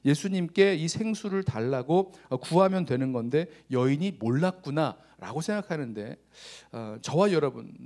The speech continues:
저도 이 말씀을 보면서 저와 여러분이 과연 이 여인과 그렇게 많은 차이가 있을까? 예수님이 누구신 줄 알고 있고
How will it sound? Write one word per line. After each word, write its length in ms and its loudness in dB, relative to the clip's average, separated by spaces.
저도 560 -6
이 120 -12
말씀을 600 -4
보면서 560 -6
저와 240 4
여러분이 400 2
과연 600 -2
이 240 -6
여인과 600 -2
그렇게 280 -4
많은 560 -6
차이가 380 -8
있을까? 520 -12
예수님이 540 2
누구신 500 -8
줄 260 -2
알고 420 -2
있고 480 -6